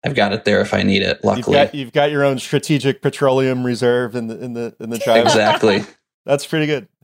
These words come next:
Speaker 2: Boy, talk about a black swan, uh, if ever there was. I mean, it, it, when you think of how much worse it could have been if they had shut that thing down permanently, I mean, we'd be in kind of Mad Max territory right now.
Speaker 1: Yeah, we sure would.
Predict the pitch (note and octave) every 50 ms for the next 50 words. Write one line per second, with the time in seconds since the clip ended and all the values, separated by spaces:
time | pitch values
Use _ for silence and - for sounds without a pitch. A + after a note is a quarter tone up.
0 | _ _ _ - E3 C#3 - - F#3+ - G3+ F#3 D3+ C3 A#2+ - G2+ A#2+ B2+ B2
1 | - - - - B2+ A#2+ A#2 A#2 A2+ A2+ A2 G#2 G2+ G2 G2 - - G2+ G2 G2
2 | F#2+ G2 G2 F#2+ - - - B2 A#2 A2 A#2 A2 G#2 G2+ G2 G2+ A2+ A2 - B2
3 | A2 A2 A#2+ A#2+ A#2+ C3 - - - C#3+ B2 B2 D3+ C#3 C#3 - - F#3+ - -
4 | C3+ - - C3+ C3+ B2+ B2 - - B2+ B2 A#2+ - - - - - C#3 C3 G2
5 | A2 G2+ F#2+ F2 - A2 A2 G#2 - - B2+ A2+ - A2 G2+ - A2 G#2 G2 F#2
6 | G2 F#2+ E2+ - _ D3 D#3 E3+ C#3+ A2+ G2 F#2+ F#2 F#2 F#2 F#2 F#2+ G2 G2 A2
7 | B2 A2 A2+ G#2+ G#2 G2+ F#2 D#2+ _ _ _ _ _ _ _ _ _ - - C3+
8 | A2+ G#2 A#2 B2+ B2 G2 G2+ B2 D3 - - - - G#2 F2+ E2 E2 - - F#2
9 | F2+ F2 F2 F2 F2 F2 F#2 F#2 F2 E2 - A2+ A2+ A#2+ G#2 F#2+ - - - _
10 | _ _ _ _ - - G#2 G2+ - - A#2+ G#2+ G2+ G#2 G#2+ G2+ G2+